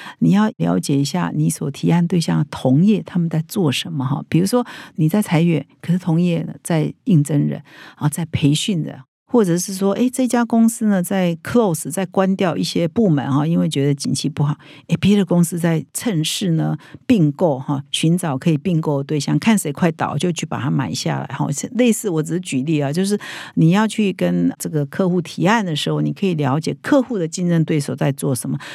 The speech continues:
他们有没有在做一些跟你的客户逆势而为的事情。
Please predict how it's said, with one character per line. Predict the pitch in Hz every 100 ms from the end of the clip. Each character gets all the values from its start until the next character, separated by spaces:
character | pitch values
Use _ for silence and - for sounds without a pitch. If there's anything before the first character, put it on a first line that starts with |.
| -
他 | - 254
们 | 233
有 | 147
没 | 190
有 | 190
在 | 196
做 | 185 196 175
一 | 175
些 | 170
跟 | 165 180 170
你 |
的 | 143 139
客 | - 180
户 | 170 165
逆 | 196 233 190
势 | 156 - 202 165 -
而 | 143
为 | 160 143
的 | 135 151
事 | - 175
情。 | 156